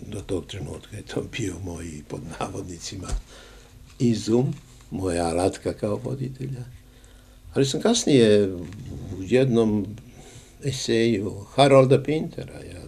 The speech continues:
da, ko je to, sve se nešto poredimo, <laughs> malo čas Hemingway. Ja verujem da je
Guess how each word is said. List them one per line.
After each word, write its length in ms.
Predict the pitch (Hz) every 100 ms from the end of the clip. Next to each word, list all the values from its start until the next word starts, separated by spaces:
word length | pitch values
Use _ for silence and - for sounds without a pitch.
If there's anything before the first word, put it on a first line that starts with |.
| -
da, 140 | - - - - - - - - - - - - - - - -
ko 140 | -
je 140 | 78 -
to, 380 | - - 139 - - - - -
sve 200 | - 107
se 140 | -
nešto 240 | 95 - -
poredimo, 580 | 107 104 101 139 180 -
<laughs> 80 | 135
malo 220 | 147 156 -
čas 160 | - 127 -
Hemingway. 540 | 131 151 131 - 131 131 - - - - - - - - - -
Ja 80 | 120
verujem 360 | - - 98 101
da 100 |
je 60 | 95